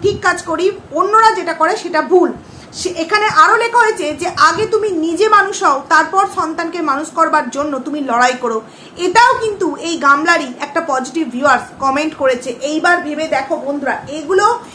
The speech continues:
এই দুটো মাত্র কমেন্ট আমি তোমাদেরকে পড়ে শোনালাম। এছাড়া আরও অনেক অনেক এইরকম কমেন্ট গামলার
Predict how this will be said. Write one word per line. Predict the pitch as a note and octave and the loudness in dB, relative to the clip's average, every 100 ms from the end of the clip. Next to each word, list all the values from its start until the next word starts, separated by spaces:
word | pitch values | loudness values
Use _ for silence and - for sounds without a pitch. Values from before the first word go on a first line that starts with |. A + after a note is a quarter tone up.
| - | -10
এই | D4 F4+ E4+ | 0 4 4
দুটো | A#3+ F4 A4 | 4 2 4
মাত্র | A4 G#4+ G#4+ G#4 | 4 4 0 -2
কমেন্ট | D#4+ F4 G4 G4 | 0 0 -2 0
আমি | G4 F#4 | -2 -2
তোমাদেরকে | D#4+ D#4 D#4+ F4 - | -4 -2 -4 -6 -2
পড়ে | D4 D#4+ | 0 0
শোনালাম। | E4+ C4+ B3 A#3+ | 0 0 0 -2
এছাড়া | D4 F4+ F4+ F4 - | -6 -2 2 2 2
আরও | C4+ C#4+ F4 - C4+ | 4 6 4 0 -4
অনেক | D#4 F4 F4 | -6 -4 -4
অনেক | E4+ - B3+ | -4 -6 -8
এইরকম | C#4 D4+ E4+ - | -8 -6 -6 -6
কমেন্ট | C4+ C#4+ D4 A#3 A#3+ | -2 -2 -2 -4 0
গামলার | A#3+ C4+ | 0 2